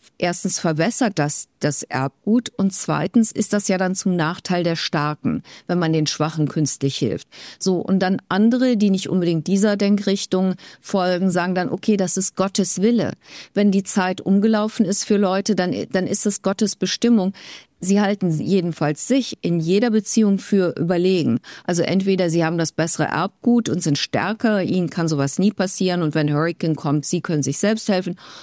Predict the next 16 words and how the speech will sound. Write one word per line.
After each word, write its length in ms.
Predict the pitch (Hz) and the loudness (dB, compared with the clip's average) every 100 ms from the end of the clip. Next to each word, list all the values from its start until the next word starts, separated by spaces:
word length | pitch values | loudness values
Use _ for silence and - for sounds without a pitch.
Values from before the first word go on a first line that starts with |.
| - | -6
Oder 400 | - 247 262 240 | 0 2 2 2
sie 180 | 220 196 | 2 2
halten 240 | 190 190 | 2 0
sich 300 | 170 175 - _ _ | 0 0 -4 _ _
für 280 | - 190 160 | -4 -2 0
von 240 | 170 147 | 0 0
Gott 300 | 165 196 - - - | 0 -2 -6 -12 -4
bestimmt, 540 | 165 - 190 254 302 | -2 0 2 2 2
dass 160 | 175 - | -2 -2
ihnen 240 | 180 175 | 0 0
sowas 320 | 165 156 156 | 0 -2 -2
nicht 100 | 147 | -4
Schlimmes 320 | - 156 147 - | -2 0 0 -2
passiert. 520 | 127 - 202 247 - - - - _ _ _ - | -4 -2 0 0 -2 -10 -20 -20 _ _ _ -2
Oder 280 | 214 208 | 0 2
beides. 520 | 156 120 85 147 - | 0 -2 -2 -4 -6